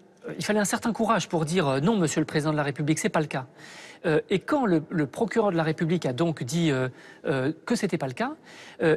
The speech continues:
eh bien, euh, Nicolas Sarkozy a, a changé son fusil d'épaule et il s'en est pris aux juges en attaquant les juges,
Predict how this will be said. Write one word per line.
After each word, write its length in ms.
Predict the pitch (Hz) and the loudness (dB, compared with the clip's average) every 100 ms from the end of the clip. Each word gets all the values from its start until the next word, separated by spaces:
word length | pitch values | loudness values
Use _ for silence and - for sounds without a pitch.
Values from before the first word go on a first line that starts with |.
| - | 4
eh 120 | 175 | 2
bien, 340 | 165 240 294 - | 2 0 0 -2
euh, 220 | 175 151 | 0 2
Nicolas 400 | 143 202 220 214 | 2 0 2 0
Sarkozy 640 | 185 185 - 175 160 196 175 - - - | 0 -2 0 0 2 0 -2 -10 -12 -2
a, 360 | 156 147 - | 0 0 0
a 60 | 147 | -4
changé 320 | - 226 214 | 0 0 0
son 160 | - 165 | -2 -6
fusil 260 | - 147 | -4 -2
d'épaule 400 | 143 131 277 240 151 - - - | -2 0 0 -2 -6 -14 -20 -4
et 240 | 214 262 - | 2 2 2
il 80 | 185 | 0
s'en 200 | 202 185 | 0 0
est 80 | 180 | 0
pris 220 | - 190 | -2 2
aux 100 | 180 | 2
juges 320 | 147 262 190 139 - - - - | 2 0 -2 -4 -10 -20 -8 -2
en 160 | 190 | 2
attaquant 320 | 196 196 180 160 | 2 0 0 -2
les 140 | 143 | -2
juges, 360 | 131 240 269 | 0 0 0